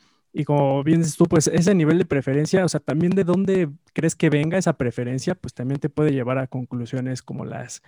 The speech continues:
que alguien podría tener, que, pues, sí podría ser muy racista, ¿no? O conclusiones un poco distintas, ¿no? O sea, si asumimos que el ser humano, eh,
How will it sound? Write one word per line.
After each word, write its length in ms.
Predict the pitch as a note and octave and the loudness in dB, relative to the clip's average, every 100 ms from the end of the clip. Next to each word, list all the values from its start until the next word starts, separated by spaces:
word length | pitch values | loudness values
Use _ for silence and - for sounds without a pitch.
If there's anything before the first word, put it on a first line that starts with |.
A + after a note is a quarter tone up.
| _ _ _ _ _ _ _ _ _ _ _ _ - | _ _ _ _ _ _ _ _ _ _ _ _ -4
que 100 | D3 | -2
alguien 240 | C#3 C#3+ | 0 -2
podría 260 | C#3 C#3+ C#3+ | 0 2 2
tener, 300 | D3+ C#3+ C#3 | 0 0 -2
que, 80 | - | -6
pues, 160 | G#2+ | -10
sí 180 | - B2 | -10 -10
podría 320 | - A#2 A#2 | -8 -8 -8
ser 220 | A#2 A#2+ A#2+ | -10 -10 -8
muy 220 | B2 B2 | -8 -8
racista, 520 | B2+ - G3+ - A#2 | -8 -4 -2 -4 -6
¿no? 120 | C3+ | -6
O 800 | F#3+ C3 A#2+ A2+ A2 A2 A2+ - _ | -4 -4 -2 -2 -4 -6 -10 -16 _
conclusiones 560 | C3+ C3 C3 D3 C#3+ | -8 -6 -4 -2 -2
un 80 | C#3 | -4
poco 220 | C#3 C#3+ | -4 -2
distintas, 600 | C3 A#2+ - G3+ C3 A#2+ | -2 -2 0 0 0 -4
¿no? 100 | D#3+ | -2
O 80 | F3+ | -2
sea, 140 | C#3+ | -2
si 200 | C3 C#3+ | -4 -4
asumimos 680 | C#3 B2+ D3 D3 E3+ F3 F3 | -4 -2 -2 2 2 2 0
que 320 | - C3+ A2+ - _ _ _ | -2 -2 -2 -6 _ _ _
el 160 | - C#3 | -4 -2
ser 160 | E3+ E3+ | 2 4
humano, 560 | E3 E3 D#3 A#2+ - _ - - | 4 2 2 -2 -10 _ -16 -10
eh, 380 | C3+ C3 B2 A#2 | -8 -6 -8 -10